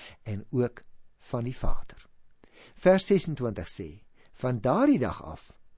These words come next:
sal julle in my naam bid en hoef ek nie julle voorspraak by die Vader te wees nie." Jy sien dan,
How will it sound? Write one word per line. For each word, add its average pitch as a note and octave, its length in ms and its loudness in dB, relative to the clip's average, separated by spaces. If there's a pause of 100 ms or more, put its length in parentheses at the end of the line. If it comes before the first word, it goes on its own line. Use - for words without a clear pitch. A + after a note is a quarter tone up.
(220)
sal F#3+ 360 4
julle D3 300 4
in A2+ 220 -4
my A#2+ 220 0
naam A2+ 520 -2
bid A2+ 380 -6 (760)
en F3+ 200 6
hoef G#3+ 420 2
ek A3+ 260 0
nie E3 280 2
julle D#3 280 2
voorspraak F3 800 0
by E3+ 100 0
die F#3+ 140 -2
Vader C#4+ 480 0
te C#4 120 0
wees F#3+ 360 2
nie." - 200 -16 (540)
Jy E3+ 140 2
sien B3+ 260 4
dan, C#3+ 400 2